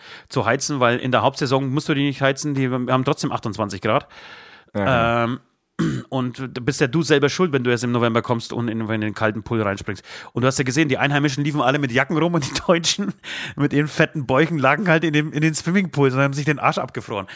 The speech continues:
Speaker 1: Macht halt keinen Sinn. Jedenfalls habe ich es endlich geschafft, in dieses Wasser zu gehen, ja? Und wollte dann nicht wieder raus. Ich wollte nie wieder raus <laughs> an die frische Luft, weil die natürlich noch kälter war. Und hab's dann einfach laufen lassen in dem Pool.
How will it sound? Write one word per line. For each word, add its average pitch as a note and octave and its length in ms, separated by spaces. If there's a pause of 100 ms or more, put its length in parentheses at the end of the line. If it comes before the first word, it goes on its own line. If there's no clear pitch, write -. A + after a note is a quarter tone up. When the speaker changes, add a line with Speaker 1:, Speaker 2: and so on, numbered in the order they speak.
(140)
Speaker 1:
Macht C3 160
halt D3 120
keinen C3 160
Sinn. C#3 180 (160)
Jedenfalls F3 320
habe F3 140
ich D3 60
es - 40
endlich G3+ 220
geschafft, F#3+ 320
in F#3 60
dieses D3 180
Wasser E3+ 240
zu C3 100
gehen, A2+ 240
ja? D3 220 (540)
Und C3+ 180
wollte D3 240
dann C3 100
nicht A#2 160
wieder B2 160
raus. G#2+ 160
Ich C3 140
wollte D3 200
nie D#3 200
wieder D3 180
raus B2+ 320 (140)
<laughs> - 120
an C#3 120
die D3 100
frische D3+ 260
Luft, D3 200
weil C#3 80
die C3 100
natürlich C3 200
noch D#3 200
kälter A2 300
war. G#2+ 160 (420)
Und A2+ 220
hab's - 140
dann A2 120
einfach G#2+ 240
laufen G2 280
lassen - 280
in B2 160
dem A2 120
Pool. F#2 200